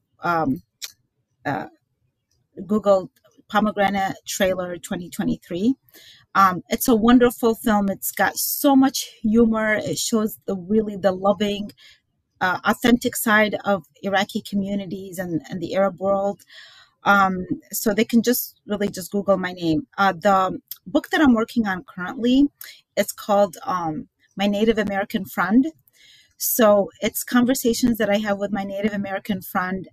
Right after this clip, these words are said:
um, who is such a fascinating person. And, um, I don't use his real name, but he knows I'm writing.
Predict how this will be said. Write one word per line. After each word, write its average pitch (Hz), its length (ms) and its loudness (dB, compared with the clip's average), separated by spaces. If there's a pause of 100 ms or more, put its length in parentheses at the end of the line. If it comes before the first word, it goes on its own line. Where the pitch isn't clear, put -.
(140)
um, 170 480 -4
who 185 340 -6 (160)
is 190 200 -2
such - 440 -6
a 294 60 -2
fascinating 185 680 -4 (160)
person. 175 580 -2 (500)
And, 190 300 0
um, 175 380 -2 (1000)
I 220 60 4
don't 254 140 4
use 254 200 0
his 214 200 0
real 208 180 4
name, 185 440 -2 (180)
but 175 320 -4
he 214 160 2
knows 196 240 2
I'm 190 100 2
writing. 170 240 0